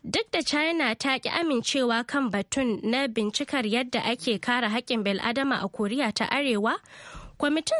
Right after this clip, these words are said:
Sulhun ya kwashe shekaru hudu yana yunkurin ganin an tattauna wannan batu, saboda abin da ya kira dogon lokaci da ƙasar ta Koriya ta Arewa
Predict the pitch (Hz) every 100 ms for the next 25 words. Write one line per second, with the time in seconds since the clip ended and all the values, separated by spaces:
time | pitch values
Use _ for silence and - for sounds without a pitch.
0 | - 320 311 294 262 208 - 214 254 320
1 | 339 403 440 - 269 233 208 214 208 277
2 | - 359 349 349 - 320 359 311 240 -
3 | 208 208 - 349 381 381 381 381 370 359
4 | 381 - 480 - 294 254 254 285 285 220
5 | 185 180 214 190 - - - - - 302
6 | 269 262 220 208 190 - - 214 269 285
7 | 208 202 240 - 262 254 240 _ - 190
8 | 262 339 381 392 415 415 247 - 226 -
9 | 240 196 302 440 349 - 285 277 247 269
10 | 214 240 - 247 226 190 185